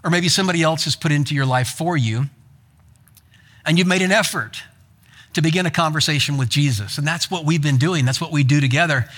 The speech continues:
every Sunday morning. And that's what Nicodemus chose to do. He came to Jesus at night and he said, "Rabbi, we know that you're a teacher who's come from God, for nobody could perform the signs that you have performed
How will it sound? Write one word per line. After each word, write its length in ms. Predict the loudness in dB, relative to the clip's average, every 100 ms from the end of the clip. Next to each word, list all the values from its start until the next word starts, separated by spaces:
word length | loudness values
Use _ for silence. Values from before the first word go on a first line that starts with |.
| -20 -4
every 260 | 0 0 0
Sunday 260 | 2 2
morning. 460 | 2 2 0 0 -4 -4
And 120 | 0
that's 200 | 0 0
what 120 | 0
Nicodemus 520 | 0 2 2 2 0
chose 320 | 0 0 0 0
to 100 | 0
do. 320 | 0 -2 -8 -18 -20 -20 -20 -20 -8
He 100 | -4
came 240 | 0 0 0
to 60 |
Jesus 380 | 0 2 2 -2
at 100 | -2
night 280 | 0 2 2
and 100 | 2
he 80 | 2
said, 240 | 0 0
"Rabbi, 380 | 0 2 4 2
we 160 | 2 0
know 240 | 0 0
that 160 | -2 -4
you're 180 | -2
a 60 | -2
teacher 460 | -2 0 0 0 2
who's 200 | 0 2
come 220 | 0 0
from 180 | 0 0
God, 460 | 2 0 -4 -14 -20 _ _ -20 -20 -20 -2
for 140 | 2
nobody 640 | 4 4 2 0 0 0 -2
could 240 | -2 -2
perform 540 | -4 -4 -2 0 2
the 80 | 0
signs 760 | -2 -6 -6 -2 0 0 -2 -6
that 200 | -4 0
you 100 | 0
have 280 | 0 -4
performed 800 | -6 -8 -6 -4 -2 -4 -8 -16